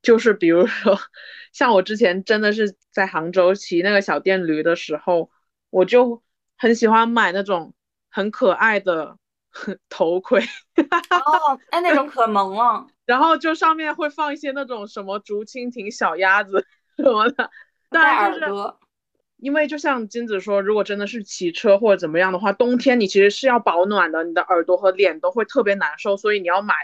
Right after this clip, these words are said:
Speaker 1: 一个，呃，既能够透视清晰，又可以防风的那种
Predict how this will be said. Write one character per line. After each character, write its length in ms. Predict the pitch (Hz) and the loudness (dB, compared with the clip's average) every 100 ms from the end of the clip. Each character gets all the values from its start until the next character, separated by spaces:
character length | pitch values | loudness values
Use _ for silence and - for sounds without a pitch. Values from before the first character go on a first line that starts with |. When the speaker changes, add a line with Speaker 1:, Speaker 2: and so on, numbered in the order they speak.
| 160 | -8
Speaker 1:
一 40 | |
个， 300 | 196 202 180 - _ _ | 2 4 4 -4 _ _
呃， 260 | 180 165 160 | -2 0 -4
既 300 | - 262 233 | -6 -4 -2
能 240 | 175 180 | -2 -2
够 260 | 220 208 202 | 2 2 2
透 440 | - 302 233 196 | 2 4 4 2
视 340 | 190 - 254 202 | -2 -8 -6 -6
清 340 | - 247 233 | -8 -8 -6
晰， 420 | 240 233 226 240 - _ | -8 -8 -6 -8 -12 _
又 220 | - 262 214 | 2 2 2
可 240 | - 175 | 2 0
以 220 | 190 165 143 | 2 -4 -6
防 260 | 185 160 185 | -8 -8 -8
风 280 | 190 196 202 | -4 -4 0
的 120 | 185 | -2
那 120 | 180 | 0
种 300 | 196 175 151 | 0 -2 -4